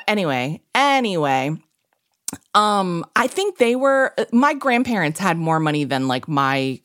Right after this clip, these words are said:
nuclear family had. So skiing was more attainable, achievable for them.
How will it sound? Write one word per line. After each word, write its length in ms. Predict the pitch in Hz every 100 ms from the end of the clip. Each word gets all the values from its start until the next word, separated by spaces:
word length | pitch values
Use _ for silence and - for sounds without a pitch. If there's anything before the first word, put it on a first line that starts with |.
| _ 156
nuclear 580 | 151 151 147 151 151
family 400 | 156 160 165 175
had. 320 | 190 180 180 196 - - - -
So 640 | - - 240 220 214 208 196 -
skiing 560 | - - 226 233 226
was 160 | 196 175
more 320 | 180 165 160
attainable, 680 | 170 - 180 165 147 143 135 -
achievable 580 | - 175 156 143 131
for 180 | 131 151
them. 480 | 143 143 117 117